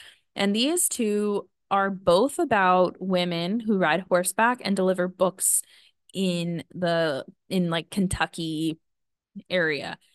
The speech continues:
Um, if you like books, if you like strong women, and if you like to know about, like,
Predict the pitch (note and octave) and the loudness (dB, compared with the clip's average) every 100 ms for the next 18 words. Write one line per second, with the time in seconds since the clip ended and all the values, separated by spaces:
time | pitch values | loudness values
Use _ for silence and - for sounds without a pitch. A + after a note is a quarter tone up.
0 | _ _ _ _ F#3+ F3+ E3+ D3 D3 C#3 | _ _ _ _ 2 4 4 0 -6 -12
1 | F3+ _ _ _ _ G3 G3 G3 F#3+ G#3 | -14 _ _ _ _ 2 2 0 -2 2
2 | G3 F#3+ F#3+ F#3+ D#3 F#3 - A#3+ C4+ - | 4 4 2 0 0 -2 2 0 0 0
3 | - - _ _ _ G3 G#3+ G#3 G3 G3 | 0 -2 _ _ _ -4 -2 0 0 -2
4 | - G3 F#3+ G#3 G3 F#3 B3 C4+ _ _ | -2 0 2 0 -2 -2 -2 -6 _ _
5 | _ _ _ _ _ _ _ - G3 A3 | _ _ _ _ _ _ _ -6 0 0
6 | F#3+ G3+ G3+ F3+ F3+ F3+ - - - - | -2 -4 2 4 4 0 -12 -14 -12 -6
7 | A3+ G3 F3+ F#3+ F#3+ E3+ F3+ F3 - | -4 0 0 0 0 -2 -2 -6 -10